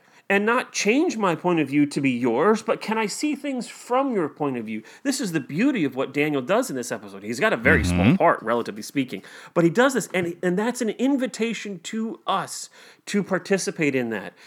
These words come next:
Speaker 1: And then as the episode progresses, it becomes an invitation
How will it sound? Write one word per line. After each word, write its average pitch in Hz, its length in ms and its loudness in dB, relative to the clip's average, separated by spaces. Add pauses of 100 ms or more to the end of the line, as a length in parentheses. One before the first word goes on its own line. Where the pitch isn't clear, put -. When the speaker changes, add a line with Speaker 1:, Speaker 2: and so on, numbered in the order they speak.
(160)
Speaker 1:
And 202 220 4
then 247 260 0
as 226 240 -2
the 214 100 -6
episode 220 440 -4
progresses, 180 560 -4
it 165 80 -2
becomes 233 480 -4
an 170 100 -4
invitation 202 760 -6